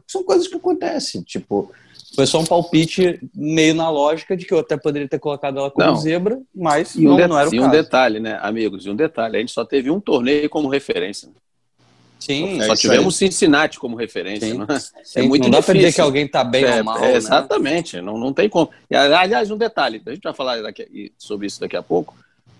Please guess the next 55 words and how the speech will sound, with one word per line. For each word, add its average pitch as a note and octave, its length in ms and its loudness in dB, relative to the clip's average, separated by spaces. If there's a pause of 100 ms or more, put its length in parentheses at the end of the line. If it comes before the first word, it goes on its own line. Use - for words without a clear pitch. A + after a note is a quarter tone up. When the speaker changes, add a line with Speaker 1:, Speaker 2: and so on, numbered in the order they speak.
(140)
Speaker 2:
Tanto G3 400 2
a G2 60 -8
final C#3 260 -4
masculina, C#3+ 520 -4
o C3 160 -4
Tim E3+ 260 -6
e D3 80 4
o C#3 60 2
Zverev A#2+ 440 2
perderam F3+ 360 2
na G#3+ 140 -2
estreia G#3 360 -2
de G3+ 60 -14
Cincinnati. F#3+ 580 -10 (540)
Speaker 1:
Perfeito, C#3 440 -4 (160)
perfeito, G#2+ 540 -10
perfeito. B2+ 300 -8
Speaker 2:
Então, C#3+ 120 -6
você - 60 -2
vê E3 60 4
Speaker 1:
Inclusive, E3+ 360 4
Speaker 2:
como F3 120 4
era F3 80 6
Speaker 1:
eles F3+ 80 0
Speaker 2:
muito G3 120 2
Speaker 1:
estavam F3 200 2
Speaker 2:
difícil D#3 400 -4
ter D#3+ 120 -2
uma D3 180 0
referência C#3 600 -2
pra D#3+ 140 -2
dar D#3 120 -2
esses D#3 140 -8
palpites. D3 540 -10 (480)
Speaker 1:
Inclusive, C#3+ 500 -2
eles E3+ 120 2
estavam E3+ 500 0
na, D#3 180 -6
nas C3+ 260 -6
nossas C3+ 380 -8
listas A#2+ 260 -8
de A2+ 60 -12
palpites C#3 580 -4
entre F3+ 640 -2
os, D#3 380 -4
as C#3 140 0
decepções. D3 680 -4
A C3+ 40 -8
gente B2 140 -10
imaginava C3+ 520 0
que D3 80 -8
eram C#3+ 140 -4
jogadores C#3 340 -2
que - 120 -12
decepcionariam. E3+ 840 0